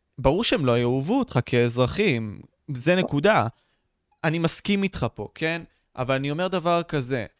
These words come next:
נגיד ונעזוב את הרצועה, גם ביהודה ושומרון, כלומר,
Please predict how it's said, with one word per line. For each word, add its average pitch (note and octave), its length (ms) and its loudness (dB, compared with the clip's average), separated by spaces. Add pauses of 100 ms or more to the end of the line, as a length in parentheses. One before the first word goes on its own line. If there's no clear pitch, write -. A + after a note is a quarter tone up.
(520)
נגיד F#3+ 320 0
ונעזוב E3+ 420 0
את F3+ 140 -4
הרצועה, B2 540 2 (400)
גם A#3 200 2
ביהודה F3+ 420 4
ושומרון, D3 560 -2
כלומר, A#2 400 0